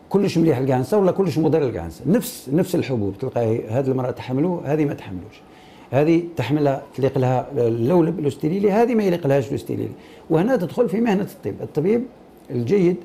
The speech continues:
أنه يعرف الوسيلة اللي تليق بالمرأة. تدير كل مرأة يخيط لها، آه، الوسيلة لمنع الحمل اللي تليق بها، اللي تليق بها واللي ما تضرهاش.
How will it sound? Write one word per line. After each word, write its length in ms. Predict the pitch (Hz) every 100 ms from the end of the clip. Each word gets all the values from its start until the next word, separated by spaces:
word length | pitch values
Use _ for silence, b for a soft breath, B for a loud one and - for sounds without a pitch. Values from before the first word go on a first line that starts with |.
| - -
أنه 140 | 165 151
يعرف 360 | 175 175 175 - - B B B B -
الوسيلة 560 | 131 147 - 196 160
اللي 140 | 165 151
تليق 420 | 185 220 220 - - -
بالمرأة. 540 | 117 127 104 101 - - - -
تدير 200 | 110 107
كل 180 | 110 -
مرأة 400 | 160 147 220 240 - B B
يخيط 460 | 180 113 180 165 160
لها، 360 | 131 202 294 - - - -
آه، 420 | 131 127 117 135
الوسيلة 640 | 131 135 131 139 214 180 147
لمنع 180 | 143 127
الحمل 260 | 135 214
اللي 180 | 185 254
تليق 260 | 175 170 101
بها، 200 | 101 73 - - - -
اللي 100 | 139
تليق 240 | 131 -
بها 320 | 107 151 226 - B B
واللي 160 | 151 165
ما 120 | 143
تضرهاش. 580 | 113 104 104 214 202